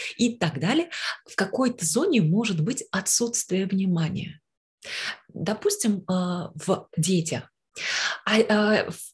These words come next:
определённое количество времени не критично. Да, в этот момент дети в самостоятельной,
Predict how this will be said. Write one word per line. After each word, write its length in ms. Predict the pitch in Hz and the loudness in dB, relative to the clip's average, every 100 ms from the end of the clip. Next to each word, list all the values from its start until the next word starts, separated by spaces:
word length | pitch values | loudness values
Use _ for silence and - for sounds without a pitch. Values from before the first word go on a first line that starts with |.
| - | -2
определённое 540 | 220 247 220 277 254 | 2 4 4 4 4
количество 540 | 247 240 247 - 214 214 | 2 0 2 2 4 4
времени 340 | 311 370 170 | 4 4 4
не 200 | 156 208 | 6 4
критично. 760 | 240 240 - 175 - - 143 147 _ _ - | 2 -2 -2 -2 -2 -4 -8 -14 _ _ -8
Да, 160 | 196 226 | -6 0
в 40 | |
этот 240 | 208 220 - | 0 0 -2
момент 380 | 190 269 381 - 165 | 0 0 -2 -6 -2
дети 300 | 196 247 226 | 0 0 0
в 60 | |
самостоятельной, 840 | - 180 - 165 202 214 208 196 | 2 2 0 0 0 0 0 0